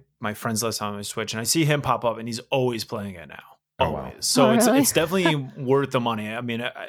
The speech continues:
Speaker 1: I think over the last week, two weeks, I've seen he's constantly playing. So, uh, must be at least somewhat fun, you know, worth, worth
Speaker 3: Yeah.
Speaker 1: the coin. That's
Speaker 2: Mm-hmm.
Speaker 1: for
Speaker 3: Seemed
Speaker 1: sure.
Speaker 3: to come out of nowhere.
Speaker 1: Yeah, yeah, no, that's
Speaker 3: Yeah.
Speaker 1: cool. And I, and I did look at it 'cause when I,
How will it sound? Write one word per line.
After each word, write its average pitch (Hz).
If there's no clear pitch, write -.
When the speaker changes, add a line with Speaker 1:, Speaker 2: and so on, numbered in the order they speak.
Speaker 1:
I 127
think 135
over 127
the 117
last 117
week, 120
two 123
weeks, 117
I've 101
seen 107
he's 113
constantly 107
playing. -
So, 107
uh, 110
must 202
be 208
at 151
least 170
somewhat 180
fun, 190
you 127
know, 127
worth, 131
worth 143
Speaker 3:
Yeah. 208
Speaker 1:
the 131
coin. 113
That's -
Speaker 2:
Mm-hmm. 85
Speaker 1:
for 85
Speaker 3:
Seemed 269
Speaker 1:
sure. -
Speaker 3:
to 185
come 240
out 226
of 170
nowhere. 185
Speaker 1:
Yeah, 156
yeah, 185
no, 156
that's 180
Speaker 3:
Yeah. 175
Speaker 1:
cool. 127
And 143
I, 180
and 175
I 185
did 196
look 202
at 131
it 113
'cause 123
when 131
I, 131